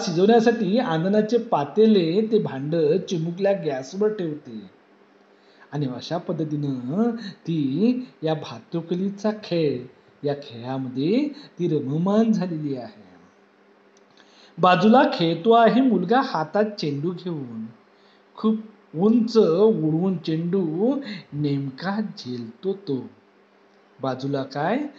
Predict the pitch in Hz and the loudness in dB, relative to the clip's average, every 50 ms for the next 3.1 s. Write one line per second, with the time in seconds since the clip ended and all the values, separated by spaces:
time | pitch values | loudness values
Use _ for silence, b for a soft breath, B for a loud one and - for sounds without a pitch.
0 | B B B - 269 277 269 294 294 277 254 214 190 185 190 190 214 214 180 156 | B B B -4 0 2 2 2 2 0 0 0 2 2 4 4 4 4 4 2
1 | 165 190 220 269 285 294 B B B B B 190 190 196 - 220 226 220 220 233 | 0 0 0 0 0 -2 B B B B B -2 -2 0 2 2 2 4 4 6
2 | 226 220 220 240 254 302 330 - - B B B B B - 226 226 220 226 302 | 4 4 4 2 0 0 0 -4 -8 B B B B B 2 4 6 6 8 6
3 | 302 269 | 6 6